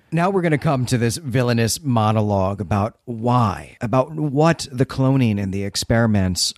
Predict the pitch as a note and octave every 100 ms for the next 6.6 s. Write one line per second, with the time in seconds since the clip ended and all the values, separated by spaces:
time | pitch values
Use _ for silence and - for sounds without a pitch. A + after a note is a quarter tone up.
0 | - A2 A#2 A2+ - D3+ F3+ F#2 - _
1 | _ - E3 G#3+ F#3 F3 D3+ B2+ C3 -
2 | D#3+ C3+ - C#3 B2+ A#2 A2+ A2 F#2 F2
3 | - - _ B2 A#2+ A#2 - - D#3+ D3
4 | A#2 A2+ A2+ A2+ A2 G#2 G2 F#2+ F2+ F2
5 | - F#2 E2+ E2 - - - - - -
6 | - C#3 C3+ C#3 A#2